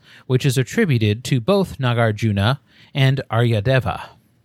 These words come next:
The Sanron school emphasized the importance of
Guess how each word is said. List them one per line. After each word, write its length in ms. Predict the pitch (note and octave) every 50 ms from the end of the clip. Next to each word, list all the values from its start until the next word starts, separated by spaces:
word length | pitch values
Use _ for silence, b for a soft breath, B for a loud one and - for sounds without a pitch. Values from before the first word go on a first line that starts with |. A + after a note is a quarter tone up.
| _ _ _ _ _ _ _ _ _ _ _ _ _ _ _ _ _ _ _ _ _ _ _ _ _ _ _ _ _ _ _ _ _ _ _ _ _ _ _ _ _ _ _ _ _ _ _ _ _ _ _ _ _ _ -
The 340 | - C3 C3+ D3 C#3+ C#3 C#3
Sanron 800 | - - - - G#3 A#3+ C4+ B3+ G#3 C#3+ A#2+ A2+ G2+ G2 F#2+ F#2+
school 640 | - - - - A2+ F#2+ E2 E2+ F2+ F#2+ A2 B2 - -
emphasized 760 | F3 G#3+ G#3+ - A3 - - G#3 F#3+ F3+ F3+ F#3 E3 - -
the 140 | D#3 D3
importance 640 | C3+ B2 A2+ - - F3+ F3+ F3+ - F#3+ F#3 F3 - -
of 220 | C3+ B2+ A2+ -